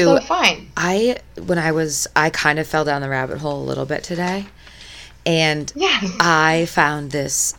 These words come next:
Speaker 2: um, C N N report, this coverage that Anderson Cooper did. It was in two thousand eleven. And it was
Speaker 1: Mm.
Speaker 2: exposing that it had been discovered in two thousand six that fifty-two hundred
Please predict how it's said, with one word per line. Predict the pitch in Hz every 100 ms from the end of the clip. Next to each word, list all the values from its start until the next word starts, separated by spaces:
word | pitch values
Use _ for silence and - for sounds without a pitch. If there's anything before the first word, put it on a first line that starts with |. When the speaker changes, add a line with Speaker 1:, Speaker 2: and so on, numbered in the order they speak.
| -
Speaker 2:
um, | 147 135 135
C | - - 175
N | 165 147
N | 156
report, | 180 185 214 233 233
this | 160 -
coverage | 151 147 165 156
that | 147 -
Anderson | 151 156 160 156
Cooper | 151 165 170
did. | 175 196
It | -
was | -
in | 143
two | 151
thousand | 147 147 147
eleven. | 139 143 180 240 - - - - -
And | 175 165 151
it | 175 160
was | 156 156 143 143 262 233
Speaker 1:
Mm. | 180 - - - - -
Speaker 2:
exposing | - 214 226 180 147 139 139 -
that | - 143 139 120 - - - - - - -
it | 160 -
had | 160 151 143
been | 151 156
discovered | 151 156 170 156 151
in | 139
two | 170
thousand | 165 170 208
six | 196 151 143 -
that | - 131 - -
fifty-two | 180 175 202 208 - 202
hundred | 170 160 156 151 151 175